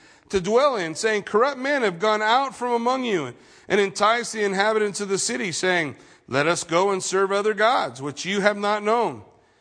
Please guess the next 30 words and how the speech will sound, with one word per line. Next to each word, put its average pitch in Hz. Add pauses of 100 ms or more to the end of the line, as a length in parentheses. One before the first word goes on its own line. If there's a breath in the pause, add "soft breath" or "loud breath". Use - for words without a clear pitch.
(280 soft breath)
then 156
you 226
will 254
inquire 233
and 165
search 226
out 240
and 196
ask 214
diligently. 185 (540 soft breath)
And 175
if 294
it 330
is 269
indeed 269
true 294
and 180
certain 247 (260 soft breath)
that 165
such 254
an 240
abomination 226
was 208
committed 220
among 226
you, 165
you 170
will 214
surely 208
strike 190